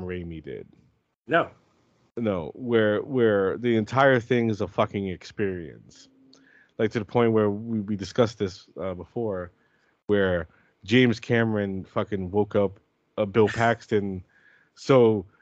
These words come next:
Speaker 1: they can go see Evil Dead Two. Like, s-, knocking on his door. "Come on, dude. Like, we're going to the movies." "Uh, come on, Jim. It's early." Like, "No, no, we gotta go to the movies." "Uh, what are we gonna see?"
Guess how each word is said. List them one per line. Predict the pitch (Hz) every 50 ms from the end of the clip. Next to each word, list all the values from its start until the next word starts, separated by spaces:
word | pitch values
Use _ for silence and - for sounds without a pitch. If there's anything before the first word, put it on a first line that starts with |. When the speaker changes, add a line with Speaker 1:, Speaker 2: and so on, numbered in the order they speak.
| _ _ -
Speaker 1:
they | 123 127
can | 113 - 127 120
go | 110 120 117 117
see | 107 - - 117
Evil | 131 135 131 117 107 110 110
Dead | 110 107 101 -
Two. | - - 139 127 110 92 78 76 - _ _ _ _ _ _ _ _ _ _ -
Like, | 90 92 90 87
s-, | 87 - -
knocking | 127 135 123 110 104 104 113 117 113 - 120 113
on | 107
his | 104 98
door. | - 120 113
"Come | - - 202
on, | 240 240 233 208
dude. | 185 233 240 233 202 196 190
Like, | 190 202 190 170
we're | 180 190
going | 185 240 240 202
to | 165 233
the | 226
movies." | 214 220 226 202 196 151 117 - - _ _ _ _ _ _ _ _ - -
"Uh, | - 139 131 117 113 113 - 110 127 117 101 _ _
come | - 156 160
on, | 147 127 113
Jim. | 107 - 139 147 147 143
It's | 127 -
early." | 98 156 160 147 123 117
Like, | 135 160 156 - -
"No, | 220 247 285 269
no, | 247 247 269 254
we | 247
gotta | 240 254 254
go | 254 262 254 254
to | 254
the | 254 262 254
movies." | 240 175 - - _ _ _ _ _ _ _ _ _ _ - -
"Uh, | 107 123
what | 135 147
are | 147
we | 151 143
gonna | 139 147 139
see?" | 123 - 160 151 113 90